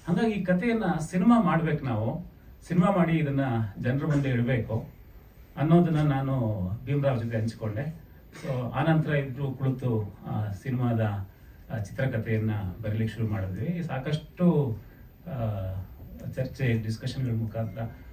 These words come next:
ಒಂದು ಏಳೆಂಟು ವರ್ಷಗಳ ಬರ್ದಿದ್ದೀವಿ ಇದ್ರ ಬಗ್ಗೆ, ಈ, ಈ ಸಿನಿಮಾ ಸ್ಕ್ರಿಪ್ಟ್ ಬರೆಯೋ ಪ್ರೋಸೆಸ್ ಅಲ್ಲಿ. ಆ, ಯಾಕಂದ್ರೆ ಇದೊಂದು ಬ-, ಬ-, ಬಹಳ ಅಪರೂಪದ ಕತೆ, ಮತ್ತೆ ಕನ್ನಡದಲ್ಲಿ ಇದುವರೆಗೂ ಹೇಳ್ದೇ ಇರುವಂತ ಕತೆ. ಆ, ನೇರವಾಗಿ ಹೇಳೋದಾದ್ರೆ, ಕನ್ನಡದಲ್ಲಿ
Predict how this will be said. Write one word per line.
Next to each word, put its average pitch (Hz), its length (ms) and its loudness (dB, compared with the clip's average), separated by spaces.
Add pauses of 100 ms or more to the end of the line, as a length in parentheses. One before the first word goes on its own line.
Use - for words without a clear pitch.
(140)
ಒಂದು 131 180 0
ಏಳೆಂಟು 175 300 4
ವರ್ಷಗಳ 156 380 2
ಬರ್ದಿದ್ದೀವಿ 120 580 0
ಇದ್ರ 98 140 -6
ಬಗ್ಗೆ, 104 240 -6
ಈ, 104 280 -4
ಈ 110 240 -4
ಸಿನಿಮಾ 117 320 0
ಸ್ಕ್ರಿಪ್ಟ್ 113 360 -6
ಬರೆಯೋ 107 320 -2 (140)
ಪ್ರೋಸೆಸ್ 104 360 -2
ಅಲ್ಲಿ. 90 280 -8 (840)
ಆ, 143 260 -6
ಯಾಕಂದ್ರೆ 220 280 0
ಇದೊಂದು 226 260 4
ಬ-, 175 280 4
ಬ-, 139 280 0
ಬಹಳ - 120 2
ಅಪರೂಪದ 214 600 4
ಕತೆ, 254 180 4
ಮತ್ತೆ 240 380 0
ಕನ್ನಡದಲ್ಲಿ 247 480 2
ಇದುವರೆಗೂ 233 300 4
ಹೇಳ್ದೇ 226 460 6
ಇರುವಂತ 175 300 4
ಕತೆ. 120 280 -4 (1120)
ಆ, 160 280 -2
ನೇರವಾಗಿ 233 380 6
ಹೇಳೋದಾದ್ರೆ, 196 720 2
ಕನ್ನಡದಲ್ಲಿ 185 920 2